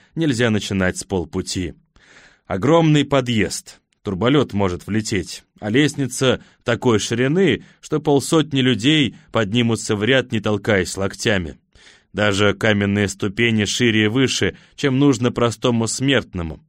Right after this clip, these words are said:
В том-то и затея. По лестнице расстелены тканые паласы, и на каждой второй ступени стоит бессмертный в черном хитоне и маске. Свет нежный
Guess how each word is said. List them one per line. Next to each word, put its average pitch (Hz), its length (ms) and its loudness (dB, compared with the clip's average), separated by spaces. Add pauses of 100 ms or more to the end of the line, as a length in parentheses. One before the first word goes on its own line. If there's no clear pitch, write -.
В - 80 -20
том-то 151 320 0
и 143 80 4
затея. 123 540 -2 (560)
По 87 80 -6
лестнице 139 680 0
расстелены 117 680 0
тканые 110 520 0
паласы, 110 640 -2 (280)
и 143 60 -6
на 123 120 0
каждой 104 400 0
второй 104 320 0
ступени 131 720 0 (140)
стоит 139 360 0
бессмертный 113 920 0 (180)
в - 80 -20
черном 104 440 0
хитоне 98 520 -2
и 92 40 2
маске. - 500 -2 (320)
Свет - 420 -2
нежный 127 640 0